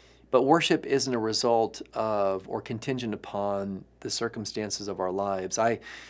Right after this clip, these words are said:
just had the opportunity for the last couple of days to be in a place called Parchman Prison. You can, um, go online and check it out. One of the,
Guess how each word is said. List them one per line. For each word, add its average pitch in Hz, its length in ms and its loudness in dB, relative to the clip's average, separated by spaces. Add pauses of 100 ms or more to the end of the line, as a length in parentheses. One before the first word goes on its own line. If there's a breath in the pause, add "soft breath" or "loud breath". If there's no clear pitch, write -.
(140 loud breath)
just - 180 -2
had 127 140 4
the 123 100 8
opportunity 117 680 2
for 117 140 -6
the 113 60 2
last 110 280 -2
couple 135 260 0
of 110 120 2
days 113 360 0
to - 100 -12
be 110 380 -2 (260 loud breath)
in 120 120 0
a 123 40 -2
place 120 240 0
called 110 220 -4
Parchman 120 420 -2
Prison. 113 460 -2
You 117 120 -2
can, 113 260 -2 (320 loud breath)
um, 110 320 -2
go 127 180 8
online 117 320 4
and 110 100 -4
check 123 280 0
it 107 80 0
out. 110 300 4 (1000)
One 131 320 8
of 139 200 6
the, 113 420 6